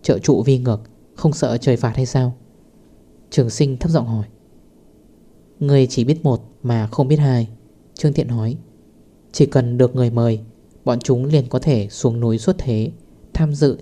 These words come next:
nhân gian thị phi." Không đợi Trường Sinh mở miệng, Trương Thiện liền lần nữa nói.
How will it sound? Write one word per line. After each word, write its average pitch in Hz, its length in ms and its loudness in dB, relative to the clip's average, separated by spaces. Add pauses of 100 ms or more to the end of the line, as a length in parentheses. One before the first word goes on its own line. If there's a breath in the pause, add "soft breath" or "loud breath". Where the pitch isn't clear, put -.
nhân 139 200 0
gian 127 240 -2
thị - 180 -6
phi." 120 280 0 (880)
Không 160 180 2
đợi 127 180 4
Trường 120 200 0
Sinh 139 200 0
mở 113 80 -2
miệng, 110 220 -2 (460)
Trương 143 180 0
Thiện 139 220 0 (260)
liền 123 200 0
lần 107 240 0
nữa 120 80 -2
nói. 113 320 -4